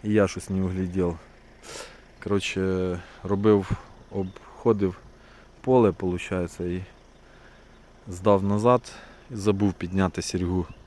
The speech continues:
І накрасив, самі знаєте, ці борозни, фігорозни.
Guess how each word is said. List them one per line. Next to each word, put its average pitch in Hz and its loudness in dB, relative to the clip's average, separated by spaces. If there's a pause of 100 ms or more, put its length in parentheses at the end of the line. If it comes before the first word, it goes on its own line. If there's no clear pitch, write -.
(840)
І 151 -2
накрасив, 98 0
самі 87 -4
знаєте, 82 -8
ці - -20 (340)
борозни, 95 0
фігорозни. 95 0